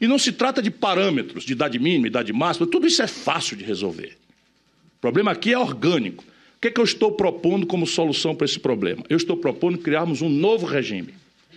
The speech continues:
que é o regime em linha com as melhores práticas internacionais, que se chama regime de capitalização.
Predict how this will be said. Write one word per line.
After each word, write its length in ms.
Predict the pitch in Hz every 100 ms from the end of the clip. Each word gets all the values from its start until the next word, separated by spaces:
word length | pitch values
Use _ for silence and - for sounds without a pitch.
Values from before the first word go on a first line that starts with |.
| - - - - _
que 120 | 196
é 60 | 220
o 60 | 214
regime 460 | 226 180 208 214
em 60 | 196
linha 280 | 170 214 214
com 100 | 185
as 100 | 165
melhores 460 | 180 165 190 196
práticas 480 | - 165 170 175 151
internacionais, 840 | 170 175 170 170 175 156 147 170 -
que 120 | 175
se 140 | -
chama 300 | - 175 165
regime 360 | 147 143 170 170
de 100 | 170
capitalização. 1200 | - 185 190 - 196 190 175 175 170 147 - 82